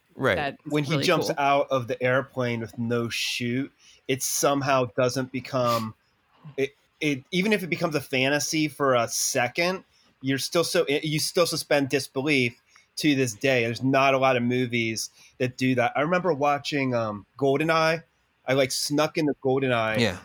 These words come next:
Speaker 3: when it came in, and I missed the opening scene, and I thought it was a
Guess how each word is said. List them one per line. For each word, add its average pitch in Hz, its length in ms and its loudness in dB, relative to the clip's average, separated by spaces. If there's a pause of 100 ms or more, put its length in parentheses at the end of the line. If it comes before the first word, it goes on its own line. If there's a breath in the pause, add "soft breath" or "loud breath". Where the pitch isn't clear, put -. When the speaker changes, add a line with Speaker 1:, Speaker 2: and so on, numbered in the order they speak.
Speaker 3:
when 123 120 -2
it 123 100 -4
came 135 280 -2
in, 151 220 0
and 135 120 0
I 123 100 2
missed 127 440 0
the 135 220 -4
opening 123 360 -4
scene, 120 500 -2 (420 soft breath)
and 135 80 0
I 147 120 4
thought 139 360 2
it 151 60 0
was 131 160 -2
a 110 80 -6